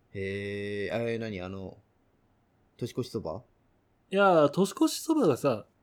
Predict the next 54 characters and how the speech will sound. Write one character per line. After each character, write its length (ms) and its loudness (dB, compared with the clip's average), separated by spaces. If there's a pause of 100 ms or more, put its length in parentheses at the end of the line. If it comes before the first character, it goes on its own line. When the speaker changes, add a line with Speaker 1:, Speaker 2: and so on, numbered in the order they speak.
(120)
Speaker 1:
あ 100 -2
っ 100 2
た 120 6
か 100 2
い 60 2
そ 120 -6
ば 120 -4
だ 80 -8
よ 100 -8
ね、 180 -14
Speaker 2:
の、 40 -16
Speaker 1:
な 60 -12
ん 40 -14
か 120 -12
イ 80 -10
メ 100 -10
ー 40 -10
ジ。 60 -10
Speaker 2:
そ 140 6
う 40 6
そ 120 2
う 20 6
そ 120 -2
う、 80 -14
あ 60 0
っ 60 -6
た 120 4
か 100 4
い 40 4
そ 120 2
ば 80 4
な 80 2
ん 80 -4
だ 80 -12
よ 60 -14
ね。 80 -8
Speaker 1:
う 40 -10 (420)
ん。 20 -20
う 20 -20
ち 140 -20
な 80 -16
ん 20 -18
か 100 -10
ち 100 -14
ょ 20 -20
っ 40 -20
と、 200 -14 (460)
言 80 -10
い 40 -4
に 100 -6
来 100 -4
る 100 -2
か 120 -6
ら、 200 -10